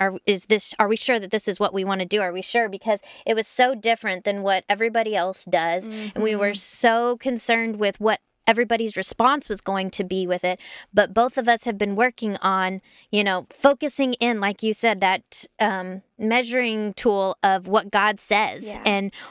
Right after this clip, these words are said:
Speaker 1: what we know that he's put on our heart. And so when we had Evie, we decided that we were gonna go to the hospital alone and not have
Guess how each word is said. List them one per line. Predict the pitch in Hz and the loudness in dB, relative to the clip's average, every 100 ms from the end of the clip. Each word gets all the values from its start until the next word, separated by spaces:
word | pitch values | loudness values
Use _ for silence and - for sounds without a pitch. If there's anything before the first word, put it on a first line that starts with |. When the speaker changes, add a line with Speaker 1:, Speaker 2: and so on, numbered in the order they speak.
| - | -8
Speaker 1:
what | 190 214 220 | 2 4 4
we | 208 247 | 0 -2
know | 233 220 240 185 185 180 | 2 2 2 0 -2 -2
that | 214 196 | -2 0
he's | 247 220 | -2 -4
put | - 247 214 | 0 0 2
on | 202 185 | 0 -2
our | 175 | -4
heart. | - 240 226 190 | 0 2 2 0
And | - 214 | -6 -6
so | - 220 202 190 _ - - - _ | -2 0 0 -2 _ -20 -20 -20 _
when | 220 220 | -2 0
we | 220 240 | 0 0
had | 233 240 220 208 | -2 0 0 2
Evie, | 202 220 214 190 | 0 0 -4 -2
we | 202 | -2
decided | 208 202 - 190 214 185 180 | -2 -4 0 0 0 -2 -4
that | 190 190 | -2 -2
we | 196 208 | 0 0
were | 208 | 0
gonna | 208 202 | -2 0
go | 196 | 0
to | 196 | 0
the | 185 | -2
hospital | - 196 214 - 208 180 175 175 - | 0 0 0 -2 0 2 0 -2 -2
alone | 180 180 202 208 185 196 208 _ - | 0 2 0 0 -6 -8 -10 _ -2
and | 208 | 2
not | 196 190 | 2 0
have | - 202 196 190 | 0 0 0 -2